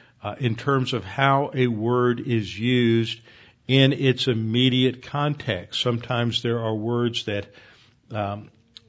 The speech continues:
a, a, the same word is used three or four times in the same context, but with different meanings.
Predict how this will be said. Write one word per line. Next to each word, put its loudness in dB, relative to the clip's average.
a, -8
a, -6
the -4
same 2
word 2
is 0
used -2
three 2
or 0
four -4
times -2
in -4
the -4
same -2
context, -4
but -6
with -6
different -4
meanings. -2